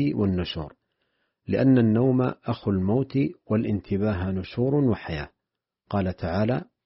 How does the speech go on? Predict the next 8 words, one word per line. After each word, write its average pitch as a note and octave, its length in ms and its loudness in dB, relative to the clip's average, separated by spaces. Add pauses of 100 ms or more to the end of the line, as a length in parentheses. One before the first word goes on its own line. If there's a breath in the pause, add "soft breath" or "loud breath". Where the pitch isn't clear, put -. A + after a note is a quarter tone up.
(420)
'ومن F#2+ 320 0
آياته F#2+ 1160 -2
منامكم G#2+ 840 -2
بالليل F#2 540 -2
والنهار F2 840 -4
وابتغاؤكم F#2+ 1040 -4
من B2 300 2
فضله، D#2 420 -8